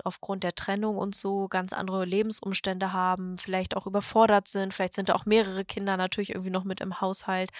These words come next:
ähm, dass die Probleme haben, ihr Kind dann dem gerecht zu werden und daran zu erinnern, „Mensch, du musst zur Schule gehen“, ne? Oder es morgens zu wecken oder die M-, Person, äh, d-, alleinerziehende Elternteil muss dann auch irgendwie noch arbeiten und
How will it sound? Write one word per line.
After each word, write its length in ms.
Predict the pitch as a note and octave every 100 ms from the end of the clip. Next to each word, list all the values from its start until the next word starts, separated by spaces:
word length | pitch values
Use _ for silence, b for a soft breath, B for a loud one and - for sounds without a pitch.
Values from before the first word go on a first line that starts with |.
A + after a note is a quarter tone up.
| B B B B
ähm, 380 | F3 E3+ E3+ E3+ _ B -
dass 140 | F3+
die 120 | -
Probleme 580 | G#3+ - F#3 F3+ G#3 G#3+
haben, 300 | G3 G3 G3
ihr 120 | F#3+
Kind 320 | F3 - G3+ F#3+
dann 280 | F#3 G3 G3+ B B B B B B B _ _
dem 380 | - G3 G#3 G3+
gerecht 380 | - G3 A3 -
zu 180 | A#3 F#3+
werden 280 | G3+ G#3
und 160 | F#3+ F#3+ _ _ _ -
daran 260 | F#3+ G3+
zu 140 | G#3 G3+
erinnern, 300 | - G3+ G3
„Mensch, 240 | F#3+ -
du 100 | -
musst 260 | F3+ F3+ -
zur 100 | F#3
Schule 320 | - G#3 A3
gehen“, 300 | A3+ A#3 C#4+ - -
ne? 140 | A3
Oder 180 | A3+ G3
es 120 | G3 G#3
morgens 300 | G3 G3+ -
zu 100 | F#3+
wecken 200 | A3 G3+
oder 160 | G3
die 100 | F#3+
M-, 480 | G3+ G#3+ G3 - A3+
Person, 500 | - G#3 G3 A3+ A3
äh, 180 | - G#2
d-, 320 | G#3 - - -
alleinerziehende 640 | G3 F#3+ G3+ G#3 - F#3+
Elternteil 420 | G3 G#3 G3+ G#3
muss 200 | G3 G#3
dann 160 | - F#3+
auch 240 | F3 F#3+
irgendwie 360 | - F#3+ F#3+ G3+
noch 160 | F#3+ F#3+
arbeiten 580 | F#3+ G3+ A3 A3+ A3+
und 180 | G3+ G3